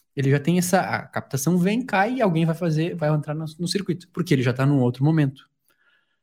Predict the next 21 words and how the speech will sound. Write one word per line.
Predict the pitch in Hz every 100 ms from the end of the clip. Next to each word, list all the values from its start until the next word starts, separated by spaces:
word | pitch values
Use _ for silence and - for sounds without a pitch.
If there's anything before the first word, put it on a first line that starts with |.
| _ -
Se | - - 240
eu | 220 175
não | 175 -
tô | - 185
nesse | 160 -
momento, | 135 135 127 127
mas | 127
eu | 131
quero | 127 - 170 190
ir |
pra | -
esse | 120
caminho, | - 110 160 185 - - _ _
é | 123
um | 135
processo, | - 294 - 381 156 - -
tu | 117
vai | 110
ter | 127
que | -
construir. | 156 165 254 247 190 -